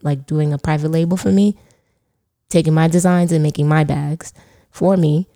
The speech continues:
And then I started reselling them. So that's what, and then eventually I started reselling, um, different black designers' products, which is what I still do now.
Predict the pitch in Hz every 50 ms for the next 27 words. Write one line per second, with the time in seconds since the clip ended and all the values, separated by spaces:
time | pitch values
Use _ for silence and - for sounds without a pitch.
0 | _ _ _ _ - 175 185 185 185 180 - 190 190 190 196 202 208 - 208 185
1 | 170 165 156 151 147 147 147 147 - - 170 151 160 147 - - 180 - - 160
2 | 208 220 226 - - - 175 170 170 196 202 202 - 196 180 175 165 156 - -
3 | 165 160 156 156 156 156 165 160 - - 160 156 156 156 151 151 147 151 - _
4 | _ _ _ _ _ _ _ _ _ _ _ _ _ _ _ - 156 151 147 147
5 | 147 147 143 175 170 156 170 160 151 - - - 156 151 151 147 - 156 143 151
6 | 147 151 147 143 143 143 143 143 143 - - _ _ - - 180 170 - - -
7 | - - 156 - - 147 156 143 143 143 147 - - - 147 139 147 147 147 147
8 | 147 151 151